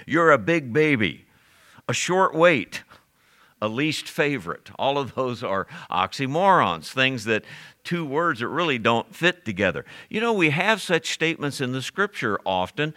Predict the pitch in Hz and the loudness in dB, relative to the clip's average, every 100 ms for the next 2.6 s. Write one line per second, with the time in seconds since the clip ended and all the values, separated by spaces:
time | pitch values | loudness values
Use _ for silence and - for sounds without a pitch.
0 | 170 139 131 170 143 131 120 127 190 - | -12 0 2 2 2 0 0 0 0 2
1 | 101 95 95 98 92 82 107 107 95 95 | 0 2 0 0 0 2 2 2 -2 -2
2 | 90 95 139 165 98 | -2 0 2 2 -2